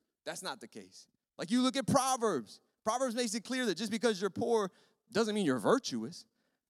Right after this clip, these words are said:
right? It speaks to the poor whose vice is sloth, the ones too lazy to work, the ones who only talk but never act,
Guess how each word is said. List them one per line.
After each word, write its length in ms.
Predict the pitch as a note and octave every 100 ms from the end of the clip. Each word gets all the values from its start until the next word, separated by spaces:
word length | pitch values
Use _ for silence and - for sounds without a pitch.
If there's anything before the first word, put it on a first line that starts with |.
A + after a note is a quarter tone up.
| -
right? 100 | F3
It 80 | G#3
speaks 300 | - A#3+ G#3+
to 120 | - G#3+
the 80 |
poor 320 | F3+ G#3+ A3+ G3+
whose 160 | F#3+
vice 340 | C#3 F3+ G#3+ F3+
is 140 | C#3+
sloth, 580 | - G3+ G#3 B2+ A2 - _ _ _
the 60 | C3+
ones 220 | G3 F#3
too 120 | A3
lazy 360 | F#3+ G#3 F#3+ G3
to 80 | F#3
work, 300 | G#3 F#3+ - _ _
the 60 | -
ones 180 | F3+ G#3
who 160 | G3+ -
only 340 | G3 A3 A3+ G3+
talk 280 | G#3+ G#3+ D#3+
but 80 | F#3+
never 240 | G3+ F#3
act, 400 | E3 E3+ C#3+ -